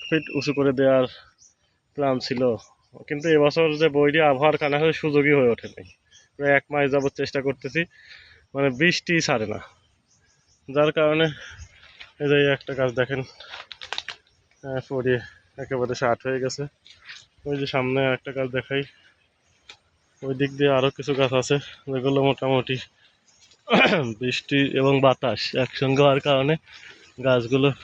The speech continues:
এই যে এভাবে পড়ে গেছে। তবে মাশাআল্লাহ এখনও যাই আছে মোটামুটি, যদি আবহাওয়া এখনও মেঘলা আকাশ যদি কেটে যায়,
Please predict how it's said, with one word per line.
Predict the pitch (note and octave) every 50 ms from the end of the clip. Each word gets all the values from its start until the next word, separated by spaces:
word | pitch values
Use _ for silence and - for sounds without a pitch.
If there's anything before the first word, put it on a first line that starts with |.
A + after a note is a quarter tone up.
| - -
এই | C3 B2+
যে | C3 C3
এভাবে | A#2+ B2 C3 B2+ C3+ C3 - - - - - _ _ _ _ _ _ _ _ _ _ _ _ _ -
পড়ে | C3 A#2+ B2 B2
গেছে। | A#2 A#2 A2 - A#2+ G#2+ F#2+ - - - _ _ _
তবে | - C#3+ D3+ D#3+ E3 D#3
মাশাআল্লাহ | D#3 D3+ E3 E3 D#3+ E3 D#3 D3
এখনও | C#3 - D#3+ E3 D#3+ D3+
যাই | D#3 D#3 D#3+ D3 C#3+
আছে | C3+ - D#3
মোটামুটি, | C#3+ C#3 C3+ D#3 C#3 C#3 C#3 C3 C#3 C3+
যদি | C#3+ C#3+ B2+ C#3 C#3+ C#3 _ _ - - - - _ _ _ - C#3 C3+
আবহাওয়া | C3+ C3+ C3+ D3 D3 C#3+ C#3+ C#3 B2 - - - - - _ _ _ _ _ _ - - _
এখনও | C3+ C3 D3+ D3+ D3 C#3+ C#3
মেঘলা | C#3 C3 C3+ D3+ D3+ C#3+ C3
আকাশ | - - C3+ A#2+ A#2+ - - - - - - _ _ _ _ - - - - - - - - - _ _
যদি | - C#3 C3 C#3+ C#3
কেটে | D3 C#3+ C3+ D3 C#3 C3
যায়, | C3 B2+ B2